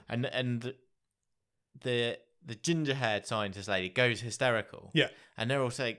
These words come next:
Speaker 1: "Whoa, what?" Then she's like, "We're in danger. We must leave. We must leave." And they're all saying, "What can we do? How can we help this? You know, she's gone hysterical."
Speaker 2: Yeah.
Speaker 1: And someone says, "Give him a slap."
Speaker 2: Yeah.
Speaker 1: And, but instead of them slapping her, she slaps
Speaker 2: Kenny Everett.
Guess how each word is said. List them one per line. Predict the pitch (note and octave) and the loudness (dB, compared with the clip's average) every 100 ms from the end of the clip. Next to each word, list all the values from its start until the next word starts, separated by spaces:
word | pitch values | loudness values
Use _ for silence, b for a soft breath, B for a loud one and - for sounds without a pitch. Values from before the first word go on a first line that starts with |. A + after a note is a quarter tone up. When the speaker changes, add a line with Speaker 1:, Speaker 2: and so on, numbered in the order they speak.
| A#2 | -8
Speaker 1:
"Whoa, | C#3+ E3 C#3+ C3+ | -10 -8 -8 -10
what?" | E3+ C#3 | -10 -8
Then | A#2 | -8
she's | - C3 | -8 -6
like, | C#3+ | -4
"We're | F#3 G#3+ | 2 2
in | A3+ | 4
danger. | A3 A3+ G3+ F#3+ | 2 0 0 -2
We | |
must | F#3+ G3 F#3+ | -2 -4 -4
leave. | F3 C#3 | -4 -4
We | |
must | C#3 - | -8 -6
leave." | C3+ G2+ | -6 -2
And | G#2+ | -2
they're | C3 | 0
all | B2 | -2
saying, | D3 | -4
"What | D#3 F#3 | -4 -4
can | - | -4
we | F3 | -6
do? | F3 C3+ | -4 -2
How | C#3+ | -2
can | D#3 - | -4 -6
we | D3 | -4
help | C#3+ B2+ | -2 -4
this? | A2 - | -8 -12
You | C#3+ | -10
know, | G2+ | -10
she's | F#2 E3+ | -10 -12
gone | - D#3 | -10 -8
hysterical." | D3 D3+ F#3 F3 - - - | -8 -6 -2 -2 -4 -12 -12
Speaker 2:
Yeah. | C#3+ G2+ B B - | -10 -10 B B -6
Speaker 1:
And | C3+ | -4
someone | C3+ D3 C#3+ | 0 0 0
says, | C3 C#3+ B2 - _ _ _ _ _ _ _ _ _ _ _ _ _ _ _ _ - _ _ _ _ _ - | 2 2 0 -4 _ _ _ _ _ _ _ _ _ _ _ _ _ _ _ _ -20 _ _ _ _ _ -2
"Give | E3 | 2
him | D#3+ | 2
a | |
slap." | D3+ F3 B2+ - - | 4 6 6 4 -6
Speaker 2:
Yeah. | D#3 B2 - _ _ _ _ _ - | -4 -4 -4 _ _ _ _ _ -4
Speaker 1:
And, | C#3+ C#3 C#3+ - _ _ - | -4 -2 -8 -16 _ _ -2
but | D#3 | 0
instead | D3+ F#3 | 2 2
of | D#3 | 4
them | E3+ D#3 | 4 4
slapping | D#3+ D3+ D#3 | 2 2 4
her, | D#3+ B2+ | 4 4
she | B2+ D3+ | 4 -2
slaps | C#3 - C#3+ - - - _ | -2 -2 -4 -4 -10 -16 _
Speaker 2:
Kenny | - - | -6 2
Everett. | D#3 | 4